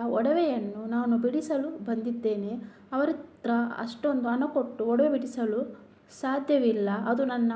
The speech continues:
ಅತ್ತೆಯ ಒಡವೆ, ಅದಕ್ಕೆ ನಾನು ಬಿಡಿಸಲು ಬಂದೆ" ಅಂತ ಹೇಳ್ತಾಳೆ. ಅದಕ್ಕೆ ವಿಕ್ರಮ್ ವೀರನ ಹತ್ರ ಹೇಳ್ತಾನೆ, "ಇವಳನ್ನು ಸರಿಯಾಗಿ ವಿಚಾರಿಸ್ಕೋ" ಅಂತ ಹೇಳ್ತಾನೆ.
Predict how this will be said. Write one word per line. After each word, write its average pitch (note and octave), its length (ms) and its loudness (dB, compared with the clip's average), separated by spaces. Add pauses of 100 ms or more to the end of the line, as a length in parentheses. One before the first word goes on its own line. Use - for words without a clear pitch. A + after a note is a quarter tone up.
(140)
ಅತ್ತೆಯ A#3 420 0
ಒಡವೆ, G#3+ 480 -2 (340)
ಅದಕ್ಕೆ D4 320 0
ನಾನು A#3 340 0
ಬಿಡಿಸಲು A#3+ 840 0 (120)
ಬಂದೆ" A#3+ 380 2 (360)
ಅಂತ G#3+ 260 -10 (200)
ಹೇಳ್ತಾಳೆ. A3 540 -4
ಅದಕ್ಕೆ B3 640 -6 (760)
ವಿಕ್ರಮ್ C4 540 -2
ವೀರನ C4 320 2
ಹತ್ರ A#3+ 200 -6 (720)
ಹೇಳ್ತಾನೆ, A3+ 720 -2 (180)
"ಇವಳನ್ನು A#3+ 600 2
ಸರಿಯಾಗಿ C4+ 580 0
ವಿಚಾರಿಸ್ಕೋ" A#3+ 840 0
ಅಂತ A3 280 -6 (480)
ಹೇಳ್ತಾನೆ. A#3 800 -2